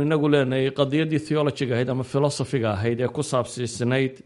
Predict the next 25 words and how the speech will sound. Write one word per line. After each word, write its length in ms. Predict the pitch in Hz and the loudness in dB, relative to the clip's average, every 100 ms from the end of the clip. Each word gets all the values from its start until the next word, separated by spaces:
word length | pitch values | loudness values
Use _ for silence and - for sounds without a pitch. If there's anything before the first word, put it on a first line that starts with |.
| _ _ _ _ _ _ - | _ _ _ _ _ _ -4
ee 120 | 123 | -2
burhaanul 500 | 127 135 156 151 139 | 2 4 4 4 2
iijaadka 420 | 131 123 131 - | 2 4 2 2
ay 80 | 110 | -2
keensadaan. 540 | 113 104 110 110 120 120 123 - _ _ _ _ _ _ _ | -2 -4 -2 -2 -2 -2 -6 -16 _ _ _ _ _ _ _
Oo 160 | 170 175 | 0 0
haddaan 320 | 170 170 202 175 | 0 0 0 -2
si 140 | - | -4
kaloo 340 | 208 190 180 190 | -2 2 4 4
ka 80 | 202 | 2
fudud 360 | - 165 165 170 | 0 -2 0 0
u 60 | 170 | 2
dhigo 200 | 135 147 | 4 4
sidii 420 | 143 156 143 147 | 2 -2 2 2
philosophy-ga 760 | 143 139 131 139 139 - 131 117 | 2 2 2 0 -2 -2 0 0
ahayd, 320 | 104 120 120 - _ _ - - - - - - | 0 0 -2 -6 _ _ -20 -20 -20 -18 -16 -6
waxay 160 | 196 190 | -2 0
yidhahdaan 320 | 175 165 165 | 2 0 0
bini 120 | 165 | 0
aadamku 260 | 180 185 156 | 0 0 -2
wuxuu 180 | 175 156 | -4 -4
isku 160 | - 175 | -4 2
waafaqsan 500 | 156 - 135 - 151 | 2 2 -4 0 2
yahay, 200 | 135 120 | 2 2
kow, 160 | 165 147 | 4 4